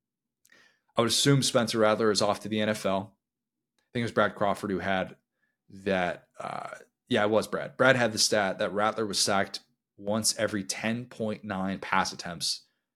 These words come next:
during his two seasons at South Carolina. Started every game in two seasons at South Carolina, by the way. I think he's especially grateful for South Carolina that they gave him the chance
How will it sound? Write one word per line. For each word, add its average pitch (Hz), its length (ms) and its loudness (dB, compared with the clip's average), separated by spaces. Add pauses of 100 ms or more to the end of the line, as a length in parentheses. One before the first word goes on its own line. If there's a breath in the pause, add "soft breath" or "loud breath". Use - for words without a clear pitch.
(120)
during 101 280 -2
his 92 180 -6
two 110 180 -2
seasons 98 360 -4
at 87 100 -4
South 87 260 -4
Carolina. 87 300 -10
Started 214 240 6
every 151 140 6
game 135 160 4
in 98 80 -4
two 113 100 -4
seasons 101 260 -4
at 90 120 -6
South 95 180 -4
Carolina, 87 260 -6
by - 100 -8
the - 60 -8
way. - 120 -12 (1500 loud breath)
I 165 100 12
think 175 180 2
he's 143 220 4
especially 113 640 4
grateful 95 640 -6
for 113 100 -4
South 104 340 2
Carolina 98 640 -4 (640)
that 104 160 0
they 120 140 2
gave 117 400 0
him 113 220 -4
the 110 80 -2
chance 92 760 -2